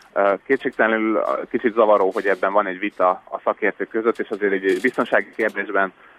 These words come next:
komoly vita van, hogy hogy szabad megépíteni, akkor ugye, ö, az, az a laikusok számára inkább ijesztő, hogy akkor ne csináljuk,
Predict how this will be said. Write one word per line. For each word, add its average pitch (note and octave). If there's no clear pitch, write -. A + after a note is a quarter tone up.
komoly A#2+
vita G#2
van, F#2+
hogy F#2
hogy A2
szabad F#2+
megépíteni, G#2+
akkor -
ugye, G2
ö, F#2
az, G2
az F#2+
a G2+
laikusok A#2
számára A2
inkább G#2
ijesztő, G#2
hogy G2
akkor F#2+
ne G#2+
csináljuk, G#2